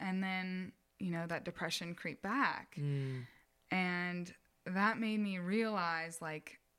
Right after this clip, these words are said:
Speaker 1: you know, the drive that a lot of us have in us, if we're not utilizing it to its
Speaker 2: Yeah.
Speaker 1: full potential,
Speaker 2: Yeah.
Speaker 1: like, we can fall back in these habits.
Speaker 2: Absolutely. Yeah.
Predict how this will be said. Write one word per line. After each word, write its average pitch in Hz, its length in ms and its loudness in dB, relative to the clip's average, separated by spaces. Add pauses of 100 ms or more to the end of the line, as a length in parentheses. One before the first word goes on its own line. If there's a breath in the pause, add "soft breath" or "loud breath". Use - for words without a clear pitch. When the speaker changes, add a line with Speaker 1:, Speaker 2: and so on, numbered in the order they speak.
(420)
Speaker 1:
you 185 180 0
know, 160 160 0
the 165 120 2
drive 190 640 4 (120)
that 165 260 0
a 170 60 -2
lot 185 320 4
of 190 100 -2
us 165 200 -2
have 156 340 -2
in - 160 -8
us, - 340 -4 (420 loud breath)
if 180 180 2
we're 190 60 6
not 220 280 6
utilizing 180 760 0
it - 200 -10
to 185 100 -2
its 139 180 2
Speaker 2:
Yeah. 131 100 -2
Speaker 1:
full 175 160 0
potential, 175 760 0
Speaker 2:
Yeah. 143 80 -4 (220 loud breath)
Speaker 1:
like, 202 180 0
we 196 60 -4
can 180 160 0
fall 196 280 2
back 180 260 2
in 165 100 -8
these 151 200 -6
habits. 165 300 -4
Speaker 2:
Absolutely. 135 760 0 (140)
Yeah. 147 260 8